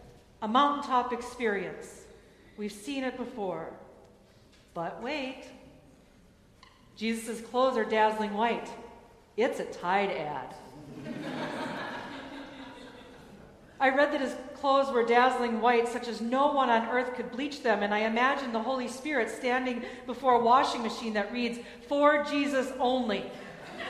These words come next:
and pouring out detergent from a Tide bottle to get those clothes remarkably bright, glowing, and dazzling white.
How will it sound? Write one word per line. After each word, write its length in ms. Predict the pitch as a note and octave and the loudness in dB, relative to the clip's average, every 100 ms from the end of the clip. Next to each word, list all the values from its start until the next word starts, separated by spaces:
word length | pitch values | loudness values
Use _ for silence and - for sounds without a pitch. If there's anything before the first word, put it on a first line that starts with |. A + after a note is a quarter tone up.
| - - - - - - - - - | -8 -8 -10 -10 -12 -12 -14 -16 -2
and 160 | A#3 A#3 | -2 -2
pouring 380 | C4+ D4+ C#4+ C4+ | 0 4 6 6
out 200 | C4 C4 | 4 2
detergent 560 | C4 - D4+ D4 A3+ | -4 0 0 -2 -4
from 140 | A#3+ A#3+ | -2 -4
a 20 | |
Tide 380 | - C4+ C4+ C4 | 4 6 6 8
bottle 340 | G#3 F#3+ - | 6 6 2
to 100 | A3 | -2
get 200 | B3 B3+ | -2 2
those 200 | A#3 A3+ | 0 0
clothes 520 | - D4 B3+ G#3 - - - - - | -4 2 4 4 0 -6 -10 -14 -4
remarkably 720 | A#3+ A#3+ A#3+ C4+ D#4 C#4 A3+ A3+ | -2 -2 6 6 8 2 0 -2
bright, 480 | A3 G3+ F#3 - | 4 4 4 -2
glowing, 460 | A#3+ B3+ C4 A#3 F#3+ - | 2 4 4 2 0 -4
and 260 | G3 G3 | -6 -2
dazzling 580 | A#3 A#3 A3+ A3+ G3 F3 | 4 6 6 2 -6 -6
white. 460 | D#3+ D3+ C#3+ - | -6 -8 -10 -14